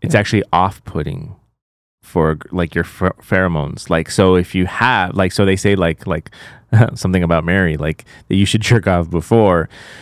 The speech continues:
Speaker 1: because knowing that you, like, it's just instinctual that the women will somehow, they obviously not be, look at you and be like, "Oh, he already masturbated." No, it's just, like, it makes your pheromones more appealing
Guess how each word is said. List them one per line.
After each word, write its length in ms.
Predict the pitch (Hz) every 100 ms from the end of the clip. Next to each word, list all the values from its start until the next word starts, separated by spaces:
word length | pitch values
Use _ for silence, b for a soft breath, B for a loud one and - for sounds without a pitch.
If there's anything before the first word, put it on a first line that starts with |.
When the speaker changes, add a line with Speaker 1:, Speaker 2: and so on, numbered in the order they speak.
| B -
Speaker 1:
because 340 | 110 113 95
knowing 380 | 101 104 107 104
that 260 | 95 87 82
you, 280 | 92 95 -
like, 360 | 101 98 87 - -
it's 220 | 107 -
just 260 | 110 - -
instinctual 680 | 120 110 - 107 107 104 95
that 160 | 90 90
the 80 |
women 460 | 82 92 95 90 87
will 520 | 87 87 85 80 90 _ _ _ _ _
somehow, 400 | - 160 156 120
they 140 | 113 123
obviously 340 | 127 135 123 123
not 340 | 110 98 90
be, 60 | 98
look 180 | 107 107
at 140 | 98
you 40 | 90
and 60 |
be 60 | 87
like, 160 | 80 87
"Oh, 100 | 87
he 180 | 82
already 200 | 82 92
masturbated." 640 | - - - - 120 - -
No, 260 | 104 98
it's 200 | - 98 -
just, 160 | 98
like, 160 | 101 95
it 40 |
makes 220 | 98 107
your 80 | 104
pheromones 500 | - 92 90 90 87
more 200 | 85 82
appealing 680 | 76 - - 87 78 -